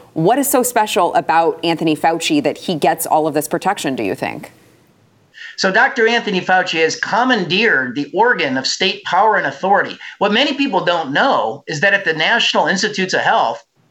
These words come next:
Speaker 2: they employ eighty-six public affairs officers for a total payroll of fifteen million dollars a year.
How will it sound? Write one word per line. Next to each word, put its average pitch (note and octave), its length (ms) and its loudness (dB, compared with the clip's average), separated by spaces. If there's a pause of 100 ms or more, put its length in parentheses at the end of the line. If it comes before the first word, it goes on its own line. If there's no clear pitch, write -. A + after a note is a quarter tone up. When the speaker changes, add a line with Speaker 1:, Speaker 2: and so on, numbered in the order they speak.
(140)
Speaker 2:
they F#3+ 120 0
employ G3 680 2 (140)
eighty-six A3+ 920 -2 (280)
public A3 300 0
affairs A3 480 0
officers C3 800 0 (180)
for F3 120 2
a E3 60 0
total G#3+ 320 2
payroll G3 480 2
of D#3 100 -2
fifteen C4+ 880 -4 (240)
million A#3 480 2
dollars F3+ 440 2
a E3 80 -4
year. A3 440 0